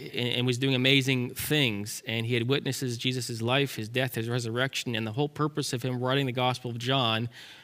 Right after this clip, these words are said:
was that, was so that we would come to faith in Jesus as the Messiah, the Son of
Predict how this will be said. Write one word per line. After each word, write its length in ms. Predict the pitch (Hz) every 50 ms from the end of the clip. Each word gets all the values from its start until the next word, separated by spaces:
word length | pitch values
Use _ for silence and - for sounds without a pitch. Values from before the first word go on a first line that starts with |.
| - _
was 160 | - 113 110 113
that, 260 | 117 113 107 107 - - _ _
was 160 | - 117 110
so 120 | - - 123
that 100 | 113 113
we 100 | 117 131
would 160 | 135 127 120
come 200 | - - 131 123
to 80 | 113 110
faith 400 | - - 156 160 165 156 147 -
in 80 | 117
Jesus 480 | 107 - 110 107 101 110 107 - - -
as 160 | 98 107 107
the 80 | - 110
Messiah, 480 | 104 - - - 139 131 135 139 131
the 80 | 113 110
Son 260 | - - 131 123 120
of 220 | 120 113 113 -